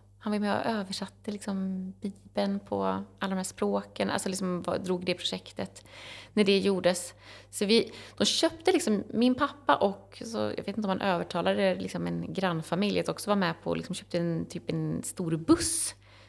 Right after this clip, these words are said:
som var som en bautastor husbuss. Och den åkte vi enormt mycket med. Och då fanns det ju liksom, det fanns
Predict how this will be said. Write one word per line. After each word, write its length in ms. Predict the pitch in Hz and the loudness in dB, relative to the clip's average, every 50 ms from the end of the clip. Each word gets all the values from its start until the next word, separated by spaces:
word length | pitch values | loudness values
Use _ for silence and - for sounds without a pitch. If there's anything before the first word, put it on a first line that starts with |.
| - - | -20 -14
som 200 | - - 220 208 | 2 2 6 8
var 260 | 214 202 185 165 165 | 8 8 8 6 4
som 160 | 165 - 175 | 2 -2 -2
en 240 | 165 165 160 160 165 160 - - - - | 0 0 -2 -2 -4 -8 -12 -20 -20 -14
bautastor 800 | - 165 160 - - 220 196 165 156 - - 165 - - 170 165 | -10 -10 -2 2 2 2 2 0 -4 -6 -8 -8 -6 -4 -4 -6
husbuss. 840 | 165 175 220 220 196 156 - - 165 190 - - - - - - - - - - - - - - - | -2 -2 -2 -2 -2 -4 -4 -6 -8 -10 -10 -10 -8 -8 -8 -10 -10 -14 -20 -20 -20 -20 -20 -20 -20
Och 80 | - - - | -20 -12 2
den 180 | 226 285 262 233 | 4 6 6 6
åkte 220 | 196 190 - - | 4 2 0 -6
vi 80 | 165 - - | -6 -4 -2
enormt 440 | - 190 190 196 214 220 208 214 - | -2 0 2 2 2 0 -2 -4 -6
mycket 180 | 180 - - - | -10 -8 -6 -8
med. 100 | - 196 - - - - - - - - | -8 -8 -10 -14 -20 -20 -20 -20 -20 -8
Och 120 | - 208 196 | -6 -6 -2
då 200 | 196 247 233 202 | 2 2 2 4
fanns 200 | - 170 175 - | 2 -2 -4 -4
det 80 | - | -6
ju 40 | - | -8
liksom, 200 | - 190 196 - | -8 -6 -6 -6
det 60 | - | -2
fanns 260 | 185 185 185 180 - | -2 -2 -4 -4 -6